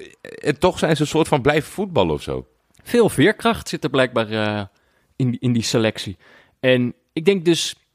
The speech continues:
Speaker 2: deze wedstrijd heb ik denk ik mijn eerste, eh, ja, hoe moet ik dat noemen? Toernooigilletje?
Speaker 1: <laughs>
Speaker 2: Dus gewoon die drie drie valt erin en ik, eh, riep wat. En toen, eh, vroeg Julie, eh, "Wat is er?"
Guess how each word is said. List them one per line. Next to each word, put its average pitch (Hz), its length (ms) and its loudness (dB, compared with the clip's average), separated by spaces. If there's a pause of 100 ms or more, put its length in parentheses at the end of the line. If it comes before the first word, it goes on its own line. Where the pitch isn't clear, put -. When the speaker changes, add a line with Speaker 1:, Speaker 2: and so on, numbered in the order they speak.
(640)
Speaker 2:
deze 175 300 4
wedstrijd 139 680 -2 (240)
heb 127 180 -2
ik 147 100 2
denk 131 200 4
ik 123 80 -8
mijn 120 140 0
eerste, 139 380 2
eh, 110 640 0 (440)
ja, 110 100 -2
hoe 117 80 4
moet 120 140 2
ik 113 80 2
dat - 20 -14
noemen? 117 300 -2 (720)
Toernooigilletje? 208 920 2 (360)
Speaker 1:
<laughs> 117 440 -4
Speaker 2:
Dus 156 140 -6
gewoon 170 220 4
die 175 120 2
drie 156 200 0
drie 190 200 0
valt 156 240 2
erin 139 200 2
en 139 120 2
ik, 143 160 -2
eh, 135 180 4
riep 180 180 0
wat. 123 260 2
En 143 120 -6
toen, 139 280 -4
eh, 131 320 -6
vroeg - 300 -8
Julie, 113 440 -2
eh, 113 240 0
"Wat 127 140 -4
is 165 140 -2
er?" 110 160 -8